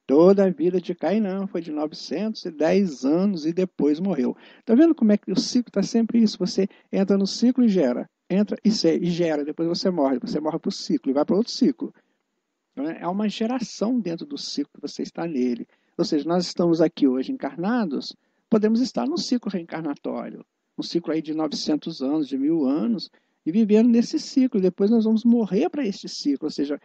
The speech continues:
isso acaba e vamos entrar para um outro ciclo. É, é, é, é,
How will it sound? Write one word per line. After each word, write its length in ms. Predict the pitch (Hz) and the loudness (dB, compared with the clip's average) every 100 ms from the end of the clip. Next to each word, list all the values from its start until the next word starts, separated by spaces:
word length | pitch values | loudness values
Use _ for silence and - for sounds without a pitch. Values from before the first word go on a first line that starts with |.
| _ - | _ -10
isso 220 | 190 - | -8 -6
acaba 460 | 262 - 160 196 202 | -8 -6 -8 -2 -2
e 40 | |
vamos 240 | 131 143 | -2 -4
entrar 360 | 180 208 127 180 | -6 -6 -6 -6
para 160 | 233 233 | -4 -2
um 80 | |
outro 300 | 156 147 202 | -2 -4 -8
ciclo. 300 | - 262 196 - _ _ _ _ _ _ _ _ _ _ _ _ _ _ _ | -14 -14 -16 -18 _ _ _ _ _ _ _ _ _ _ _ _ _ _ _
É, 60 | - - | -20 -20
é, 580 | 127 143 170 190 214 | -16 -14 -10 -8 -6
é, 40 | 277 | -8
é, 120 | - | -6